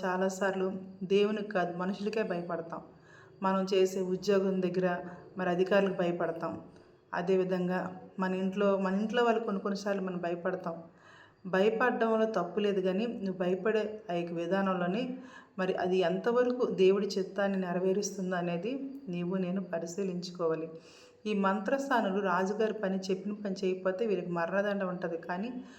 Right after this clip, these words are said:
వాళ్ళు ప్రాణాలు తెగించారండి ప్రభు బిడ్డల కొరకు. "మా ప్రాణం పోయినా పర్వాలేదు,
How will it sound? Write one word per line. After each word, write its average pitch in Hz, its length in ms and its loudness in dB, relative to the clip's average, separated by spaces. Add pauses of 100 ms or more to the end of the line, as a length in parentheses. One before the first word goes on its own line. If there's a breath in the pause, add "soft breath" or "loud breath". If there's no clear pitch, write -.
వాళ్ళు 185 240 -2
ప్రాణాలు 196 600 2
తెగించారండి 180 840 -2
ప్రభు 175 480 0
బిడ్డల 180 300 0
కొరకు. 165 560 -4 (1080 loud breath)
"మా 190 160 2
ప్రాణం 190 440 2
పోయినా 202 340 2
పర్వాలేదు, 175 840 0